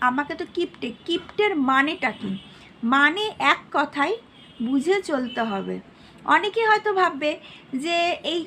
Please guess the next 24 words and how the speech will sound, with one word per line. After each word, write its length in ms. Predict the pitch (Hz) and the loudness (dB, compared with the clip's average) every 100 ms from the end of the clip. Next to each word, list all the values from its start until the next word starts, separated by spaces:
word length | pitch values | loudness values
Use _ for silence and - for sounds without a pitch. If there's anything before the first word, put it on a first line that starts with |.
| - 240 | -4 -2
এই 140 | 320 | 0
সংসারে 540 | 359 311 294 330 320 | 2 0 0 0 0
এইটুকুনি 500 | 320 302 294 311 302 | 0 -2 -2 -4 -2
বাঁচাবো, 520 | 277 262 262 294 294 285 | 2 2 2 -2 0 -2
এইটুকুনি 340 | - 294 311 | -2 -6 -4
বাঁচাবো, 400 | 285 277 320 311 | -2 -2 -4 -2
এই 160 | 311 370 | 0 0
বাবা, 280 | 269 269 | 0 0
এই 80 | 294 | -2
বউটা 320 | 240 240 240 | -2 -4 -4
তো 100 | 277 | -4
খুব 180 | 302 359 - | -4 -4 -2
কিপটে। 380 | 269 - 349 403 - - - - | -4 -2 -6 -6 -8 -20 -18 -4
কিপটে 400 | 311 330 - 392 | -4 -4 0 0
হলেই 480 | 359 294 294 392 453 | 4 2 4 2 4
তবে 280 | 302 269 | 2 0
কিন্তু 220 | 269 277 359 | 0 -2 0
সংসারে 500 | 302 254 226 247 247 | 0 0 0 -6 -6
টাকা 300 | 220 - 196 | -6 -6 -6
থাকবে, 340 | 233 190 196 | -6 -6 -6
নালে 300 | 208 220 233 | -2 0 -2
কিন্তু 260 | 277 339 370 | -6 -6 -6
থাকবে 360 | - 180 - 160 | -4 -6 -6 -12
না। 160 | 65 | -12